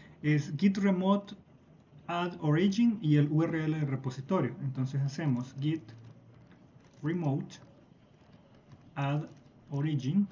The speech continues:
le agregamos un origen remoto y le pegamos la dirección U R L que copiamos hace un momento de nuestro repositorio recién creado.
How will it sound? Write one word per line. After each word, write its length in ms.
le 140
agregamos 440
un 100
origen 280
remoto 540
y 80
le 140
pegamos 480
la 100
dirección 560
U 60
R 220
L 140
que 120
copiamos 440
hace 140
un 80
momento 480
de 160
nuestro 260
repositorio 600
recién 300
creado. 400